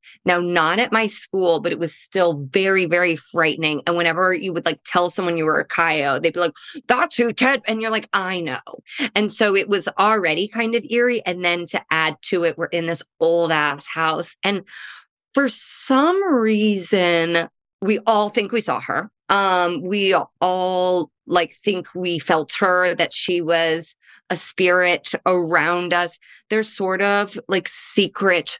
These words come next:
rooms and secret passages and secret passageways in this house.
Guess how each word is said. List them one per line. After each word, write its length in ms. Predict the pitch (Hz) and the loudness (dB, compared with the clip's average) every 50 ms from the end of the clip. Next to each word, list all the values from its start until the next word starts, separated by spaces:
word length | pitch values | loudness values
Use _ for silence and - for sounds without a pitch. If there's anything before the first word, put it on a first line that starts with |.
| _ _ - | _ _ -8
rooms 800 | 160 165 165 170 165 170 170 170 180 180 175 175 175 175 160 170 | -4 0 2 2 2 2 2 0 0 0 0 0 0 -2 -4 -4
and 140 | 170 165 - | -4 -6 -4
secret 340 | - 175 - 180 151 - | -4 0 0 0 0 0
passages 1000 | - - - 147 147 139 165 - - 214 202 208 233 247 240 247 269 302 339 311 - | -2 -8 -4 -2 -2 -2 -2 -4 -4 -4 -2 0 0 2 2 2 2 0 -2 -4 -6
and 120 | 165 170 160 | -8 -8 -6
secret 280 | - 190 - 170 - | -6 -2 -2 -2 -2
passageways 720 | - - - 139 147 - - 196 - 185 202 202 196 190 - - - | -2 -4 -4 -4 -4 -2 -6 -6 -2 0 2 2 0 0 -2 -10 -4
in 220 | - 151 147 147 151 | -2 0 2 2 2
this 180 | 156 147 147 | 2 0 -2
house. 640 | - - - 110 113 123 131 214 277 302 - - - | -4 -4 -2 -2 0 2 2 2 2 2 -2 -6 -12